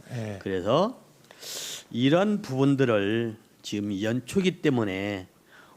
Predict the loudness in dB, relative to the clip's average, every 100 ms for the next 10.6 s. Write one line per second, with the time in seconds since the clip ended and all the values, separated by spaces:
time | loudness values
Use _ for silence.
0 | _ -2 0 0 -2 -2 -2 -2 -2 -2
1 | -4 -20 _ -6 -6 -2 2 2 2 2
2 | 2 0 -4 -16 _ _ _ _ _ _
3 | -20 _ -20 -8 0 2 2 -2 -8 _
4 | _ -8 -4 2 4 4 4 0 -4 -4
5 | -12 -20 -20 _ _ 0 4 6 6 6
6 | 6 4 2 -2 -2 -2 -6 _ _ _
7 | -20 _ _ -4 -4 -8 _ 2 4 2
8 | -4 -6 -12 _ _ _ -4 -2 -2 -2
9 | -4 -6 -10 -10 -2 2 2 2 -4 -2
10 | 0 0 -2 0 -2